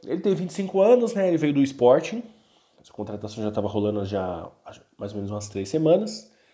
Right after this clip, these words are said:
Ontem foi oficializada, né? Já foi apresen-, já foi apresentado ali. Já vestiu a camisa. E agora, é, ele veio praticamente pra,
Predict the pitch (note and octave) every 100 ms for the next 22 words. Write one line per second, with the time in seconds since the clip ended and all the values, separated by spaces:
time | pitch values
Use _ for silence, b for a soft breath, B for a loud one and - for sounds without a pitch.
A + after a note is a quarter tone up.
0 | b b b _ - A2 G#2+ G#2+ G#2+ G#2
1 | - A#2+ B2+ B2+ D#3+ G#3+ G3 - C3 A2
2 | G2+ G#2 G#2+ A#2 - G#2 G2 G2 G#2+ G#2
3 | G2 G2 F#2+ - G2+ G2 C3+ A3 - _
4 | b b b b _ _ _ _ _ _
5 | G2+ F#2 - A2 G#2+ G2+ C3+ E3 F#3 F#3
6 | - b b b b b b _ F3 A#3
7 | C4 A#3 A#3 B3 B3 B3 A#3+ - _ _
8 | _ _ - D3 D3 C#3+ C#3 B2+ - -
9 | _ _ _ _ _ _ E3 G#3 A#2+ E3+
10 | G#3 - B2 - B2+ D3+ D#3 D3+ D3+ D3
11 | D3 C#3+ C3+ B2+ A#2+